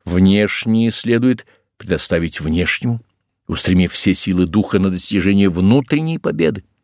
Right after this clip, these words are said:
Повторяю, что пользы человеку, если весь мир приобретёт,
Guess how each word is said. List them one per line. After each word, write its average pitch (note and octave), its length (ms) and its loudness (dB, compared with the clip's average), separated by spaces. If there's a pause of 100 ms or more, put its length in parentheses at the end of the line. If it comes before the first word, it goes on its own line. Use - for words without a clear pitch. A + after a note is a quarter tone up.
(640)
Повторяю, C#2 540 -4 (880)
что - 380 2
пользы D3 640 4
человеку, B2+ 640 2
если G#2+ 340 0
весь F#2 340 2
мир D3+ 220 0
приобретёт, C3+ 720 -2